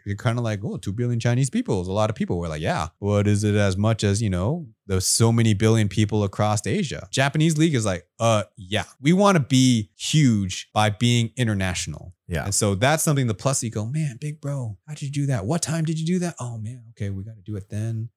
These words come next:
Speaker 1: It'll take that long. All right." At least that's
Speaker 2: <sighs>
Speaker 1: what an important part of my job, you know,
Speaker 2: Hmm.
Speaker 1: understanding what are other leagues doing, what have other leagues gone through, so we can take those lessons and apply them ourselves.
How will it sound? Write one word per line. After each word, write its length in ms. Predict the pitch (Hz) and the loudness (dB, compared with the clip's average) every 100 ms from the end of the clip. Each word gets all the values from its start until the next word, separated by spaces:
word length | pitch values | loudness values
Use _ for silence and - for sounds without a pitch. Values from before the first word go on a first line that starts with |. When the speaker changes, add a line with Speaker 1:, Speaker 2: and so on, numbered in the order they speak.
| _ | _
Speaker 1:
It'll 60 | |
take 120 | 101 101 | -12 -6
that 180 | 104 110 | -4 -2
long. 400 | 107 113 110 101 - - - - - - - | -2 0 -2 -4 -6 -6 -6 -8 -10 -16 -4
All 160 | 110 | 0
right." 320 | 151 180 139 143 _ _ | 2 2 0 -4 _ _
At 120 | - 170 | 0 4
least 140 | 101 | 6
that's 180 | 92 80 | 6 4
Speaker 2:
<sighs> 320 | 73 73 - | 0 -8 -4
Speaker 1:
what 140 | 156 156 | 2 4
an 40 | |
important 460 | 151 120 214 156 110 | 4 6 4 4 0
part 160 | - 143 | 2 2
of 60 | 107 | 4
my 160 | 110 | 2
job, 340 | 101 87 76 - | 0 -2 -4 0
you 60 | 120 | 4
know, 320 | 113 107 98 | 6 6 6
Speaker 2:
Hmm. 120 | 98 | 6
Speaker 1:
understanding 800 | 143 156 139 - 127 123 117 101 _ | 6 4 2 0 0 2 0 -4 _
what 180 | 117 127 | 2 2
are 80 | 135 | 4
other 200 | 123 123 | 4 4
leagues 280 | 117 117 104 | 4 2 2
doing, 540 | - 98 95 90 87 90 _ | 0 -2 0 -2 -6 -10 _
what 220 | 123 147 | 2 4
have 140 | 143 | 4
other 220 | 127 127 127 | 2 2 2
leagues 240 | 117 98 | 2 0
gone 300 | - 98 101 | -2 -4 -4
through, 200 | - 69 | -8 -14
so 120 | - | -8
we 80 | 95 | -6
can 120 | 98 | -6
take 240 | 87 110 95 | -6 -6 -6
those 220 | 95 87 | -8 -6
lessons 420 | 92 92 90 80 | -6 -4 -6 -8
and 100 | 82 | -10
apply 300 | 80 - 90 | -10 -8 -6
them 160 | 85 78 | -6 -10
ourselves. 580 | 69 - 76 76 - | -12 -12 -12 -14 -18